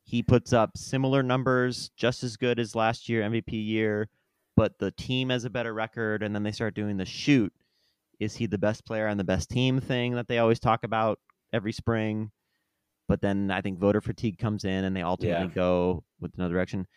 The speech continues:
Speaker 1: Joel Embiid, I think, you know, I had the Sixers as the one seed. It's gonna be that same thing. Oh, Embiid, obvious choice. Last year and the year before, the runner-up. Uh, he's the best player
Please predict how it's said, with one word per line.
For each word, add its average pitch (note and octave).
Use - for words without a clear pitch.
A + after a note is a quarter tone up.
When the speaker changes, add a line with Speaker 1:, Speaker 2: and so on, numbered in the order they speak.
Speaker 1:
Joel A#2+
Embiid, G#2+
I B2+
think, C3
you A#2
know, G#2+
I G#2
had A2+
the G#2+
Sixers A2
as A2
the G2
one G2+
seed. A2+
It's F2+
gonna G2
be F#2
that -
same A2+
thing. A2
Oh, C#3+
Embiid, C#3
obvious C3+
choice. A2
Last A2+
year A#2+
and G#2
the F#2+
year A2
before, A2
the E2+
runner-up. G2
Uh, F2
he's F2
the F#2+
best G2+
player B2